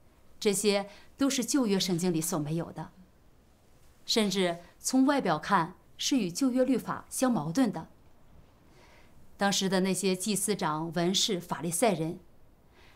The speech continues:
因为主耶稣的说话做工不合乎旧约圣经，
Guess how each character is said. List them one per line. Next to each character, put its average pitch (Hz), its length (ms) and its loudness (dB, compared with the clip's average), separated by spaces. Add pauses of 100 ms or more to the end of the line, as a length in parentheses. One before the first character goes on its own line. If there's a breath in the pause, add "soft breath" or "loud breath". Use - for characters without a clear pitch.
(160 soft breath)
因 269 140 4
为 269 120 4
主 185 160 -2
耶 185 100 2
稣 240 160 -2
的 214 80 2
说 233 180 0
话 226 160 0
做 196 200 0
工 214 320 -2 (340)
不 269 80 2
合 247 160 2
乎 247 160 -2
旧 247 160 0
约 226 160 0
圣 214 220 0
经， 220 260 -2